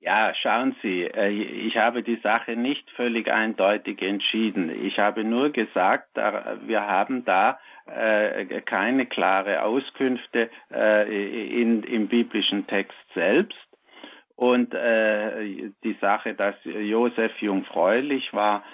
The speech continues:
ist auch kein Dogma der Kirche. Und für die Sache mit den Brüdern und Schwestern Jesu, da haben Sie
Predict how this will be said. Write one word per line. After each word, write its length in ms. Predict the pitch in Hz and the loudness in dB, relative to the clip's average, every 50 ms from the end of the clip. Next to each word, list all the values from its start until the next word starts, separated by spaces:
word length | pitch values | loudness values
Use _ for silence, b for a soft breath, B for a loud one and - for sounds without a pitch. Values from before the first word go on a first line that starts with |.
| B B B | B B B
ist 200 | 120 110 - - | -6 -6 -4 0
auch 260 | - 101 101 101 - | 0 0 0 0 -2
kein 300 | - 107 92 98 98 - | -2 -2 -2 -2 -2 -2
Dogma 500 | 107 110 127 123 - 113 104 90 90 87 | 0 0 0 0 -2 -4 -2 -2 -2 -2
der 180 | - 87 90 | -2 -4 -4
Kirche. 640 | 90 - - 101 101 104 120 123 - - 123 131 - B B B B B B B B - | -4 -4 -4 -2 0 0 0 -2 -2 -2 -4 -4 -6 B B B B B B B B -4
Und 220 | 120 117 113 113 | 0 0 0 2
für 200 | - 123 120 117 | 2 2 2 2
die 360 | - 117 110 107 104 104 85 62 - - - | 4 4 4 4 4 2 2 0 -2 -2 0
Sache 280 | 110 104 110 - 131 | 0 0 0 -2 -4
mit 240 | 120 117 117 117 - | -4 -4 -4 -4 -4
den 160 | 107 110 107 | -2 -2 -2
Brüdern 480 | 101 - 117 123 123 120 120 113 110 107 | -4 -2 0 2 2 4 4 2 2 0
und 160 | 104 104 101 | -2 -2 -4
Schwestern 500 | - - 104 107 101 - - 92 90 90 | -4 -2 -2 -2 -2 -2 -4 -2 -2 0
Jesu, 540 | 87 85 82 92 104 110 - - 170 190 196 | 0 0 2 2 0 0 0 2 4 4 4
da 220 | 175 - 107 104 | 4 2 2 2
haben 320 | 101 104 104 101 107 101 - - | 2 0 0 0 -2 -10 -8 -6
Sie 120 | 120 120 | -8 -8